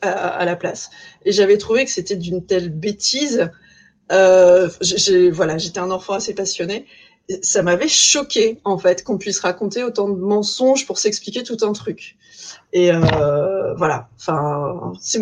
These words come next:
c'est mon premier choc. On a les chocs qu'on peut. Le mien était celui-ci.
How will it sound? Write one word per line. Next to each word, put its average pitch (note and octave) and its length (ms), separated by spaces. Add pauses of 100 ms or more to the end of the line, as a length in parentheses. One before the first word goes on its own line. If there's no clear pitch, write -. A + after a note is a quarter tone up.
c'est C#4 120
mon A#3+ 160
premier A3 300
choc. E3+ 360
On G3+ 140
a G3 60
les F#3+ 100
chocs G#3 300
qu'on A3+ 180
peut. A3 400
Le F3 160
mien G3 180
était G#3 220
celui-ci. F3 840